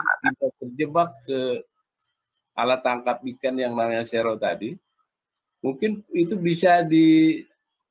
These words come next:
di-, dibikin semacam excluded device gitu. Jadi untuk mencegah dugong supaya tidak terjebak ke bagian, apa, jebakannya yang khusus itu ya, yang kolektornya,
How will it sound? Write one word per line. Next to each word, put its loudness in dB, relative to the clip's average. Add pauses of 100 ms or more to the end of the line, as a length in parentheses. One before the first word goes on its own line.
(260)
di-, -12 (240)
dibikin -6
semacam -2 (720)
excluded -4
device -4
gitu. -8 (640)
Jadi -4
untuk -2
mencegah -2
dugong -2
supaya -2
tidak -6
terjebak -6
ke -10
bagian, -2
apa, -2
jebakannya -2
yang -2 (400)
khusus -8
itu -2
ya, -12 (960)
yang -4
kolektornya, -2